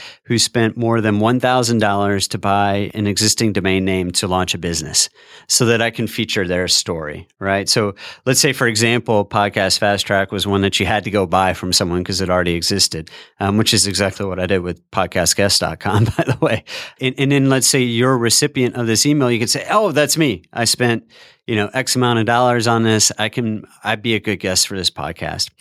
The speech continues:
So then you'll click through a link in that email and you'll fill out a form that says why you're a good guest for this podcast. And then I, as the podcaster, can see all of that. It'll be collated in, in a, in a spreadsheet, and I can see, "Hey, hey, look, here's Carrie. Oh, look,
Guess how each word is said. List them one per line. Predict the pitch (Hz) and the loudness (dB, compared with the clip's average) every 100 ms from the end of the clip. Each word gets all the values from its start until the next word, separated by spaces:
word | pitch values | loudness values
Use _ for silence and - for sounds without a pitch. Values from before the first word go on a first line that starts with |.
| - - - | -20 -14 -2
So | - | 2
then | 127 143 | 4 4
you'll | 131 | 2
click | - 170 - | 2 -2 0
through | 151 131 | 2 4
a | 117 | 4
link | 120 - - | 2 0 -6
in | 117 113 | -2 0
that | 104 | 2
email | 110 113 117 123 135 - - - - | 2 2 4 2 -2 -10 -20 -20 -4
and | 110 | 0
you'll | 113 104 | 2 2
fill | 127 117 | 2 4
out | 110 | 2
a | 107 | 0
form | - 120 120 | 0 0 0
that | 110 | 0
says | - 107 95 | 0 -2 -4
why | 95 101 107 | 0 2 2
you're | 110 104 104 | 2 0 0
a | 104 | -4
good | 104 117 | -2 -2
guest | 117 113 127 - | 2 0 0 -2
for | 113 | 0
this | 107 - | 2 0
podcast. | 107 101 - 107 107 - - - - - | 0 -2 -2 -4 -4 -6 -8 -20 -18 -4
And | 113 | 0
then | 117 117 | 2 2
I, | 117 131 139 | 2 2 2
as | 123 | 2
the | 110 | 0
podcaster, | 131 131 120 120 110 - 107 | 0 -2 0 -2 -2 -2 -2
can | 107 | 0
see | - 170 | 2 2
all | 90 82 | 2 0
of | |
that. | 80 80 | -2 -2
It'll | 87 92 | -2 -2
be | 104 | -4
collated | - 107 104 101 101 95 | -2 0 2 2 2 2
in, | 98 98 98 | 2 0 -2
in | - 95 | -2 0
a, | 95 90 85 | 0 0 -4
in | 85 101 | -2 0
a | |
spreadsheet, | - 113 113 - 120 - | 0 0 0 0 -2 -4
and | 101 | -6
I | 101 | -4
can | 104 | -2
see, | - 104 101 | -2 -2 0
"Hey, | 127 123 107 - - - _ | 0 -2 -6 -18 -20 -20 _
hey, | 156 151 | 0 2
look, | 147 143 | 2 0
here's | 143 131 - | 0 2 0
Carrie. | - 127 127 127 - | 0 2 2 0 2
Oh, | 175 | 2
look, | 139 131 - | 4 2 0